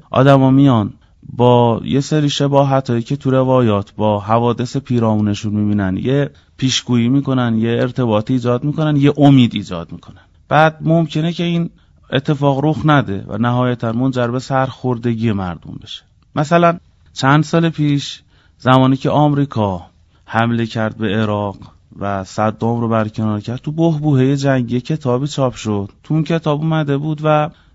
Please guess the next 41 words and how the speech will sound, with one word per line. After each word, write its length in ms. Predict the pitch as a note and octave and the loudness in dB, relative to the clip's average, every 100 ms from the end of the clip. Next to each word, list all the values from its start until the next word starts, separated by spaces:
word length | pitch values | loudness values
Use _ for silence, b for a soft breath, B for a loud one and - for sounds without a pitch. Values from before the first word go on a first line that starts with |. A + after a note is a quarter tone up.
| b | b
جورج 400 | B2 C3 B2+ A2+ | 2 4 4 0
بوش 240 | B2 C#3+ | -2 -2
رو، 300 | - G#2+ F#2+ - - | -2 -4 -4 -10 -6
رئیس 260 | G#2+ A2+ | -2 -2
جمهور 320 | - A#2 A#2 B2 | -2 -2 0 0
آمریکا 520 | C#3 D3+ D3+ C3+ B2+ | 0 0 -2 0 0
رو 120 | D3+ | 0
با 340 | C#3+ D3 D3 | 0 2 2
سفیانی 840 | C#3 - C3+ - B2+ B2 A#2+ A2 F#2 | 0 0 -2 0 0 2 2 0 -2
که 160 | - A2 | -4 -4
جزء 260 | A#2 B2+ | -2 -2
علائم 460 | C3 C#3 C#3 C3 C3 | 0 2 2 0 -2
ظهوره 540 | A#2+ C3 B2 B2 A#2+ | -2 -2 -2 -2 0
منطبق 500 | C3+ D#3 C#3+ A#2+ G#2+ | 2 2 2 0 0
کرده 380 | - F#2 F2 E2+ | -4 -10 -8 -10
بود 160 | G2 - _ b | -14 -20 _ b
و 120 | - D#3 | -4 0
نهایتاً 580 | D#3+ E3 E3 D#3+ D3+ | 2 2 0 0 0
به 160 | D3 D3+ | 0 0
این 160 | D#3+ D3 | -2 -2
پیشگویی 460 | E3+ D#3 D#3+ D#3+ | -4 -4 0 2
هم 160 | D#3 D#3 | 4 2
رسیده 420 | D#3+ D3+ D3 C3+ | 0 -2 -2 -2
بود 180 | C#3+ C3 | -2 -4
که 140 | A2 | -6
تا 160 | G#2+ B2+ | -4 0
یکی 300 | C#3 C#3 C#3 | 0 -2 -4
دو 160 | C#3 | -4
سال 300 | C#3+ E3+ F3 | -2 -2 -2
دیگه 200 | E3+ D3+ | -2 0
هم 100 | C3+ | 0
امام 300 | C#3 D3 D3 | 0 0 0
زمان 260 | C#3+ C#3 A#2 | 0 -2 -2
ظهور 320 | A2 A#2+ G#2+ | -2 -2 -4
می‌کنه. 280 | G#2 F2+ A2+ | -6 -8 -4
الان 220 | C#3 D3+ | -4 -4
سالها 460 | D3 D#3 D#3 D3+ C3+ | -4 0 0 0 -2
از 180 | C#3+ C3 | -2 -4
این 100 | C3+ | -4
ماجرا 400 | C#3+ C#3 C3+ A#2+ | -2 -2 -2 -2
گذشته 640 | B2+ C#3 C#3 - A#2 | -6 -6 -6 -6 -8